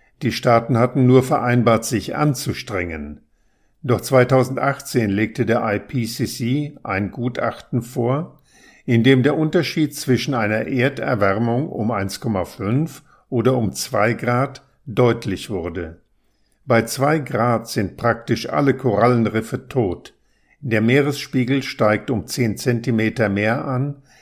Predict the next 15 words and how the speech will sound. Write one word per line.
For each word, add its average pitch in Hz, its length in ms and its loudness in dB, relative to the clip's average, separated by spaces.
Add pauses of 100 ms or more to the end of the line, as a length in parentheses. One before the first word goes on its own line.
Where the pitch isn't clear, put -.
(220)
zehn 139 280 4
Millionen 131 540 4
Menschen 120 540 0
verlieren 104 600 0
ihre 92 360 -4
Heimat, 113 560 0 (600)
einige 113 480 4
hundert 147 460 4
Millionen 117 800 4
Menschen 117 560 0 (100)
sind 117 560 -2
zusätzlich 143 720 -2
von - 220 -4
Armut 98 640 -2
bedroht. 82 640 -8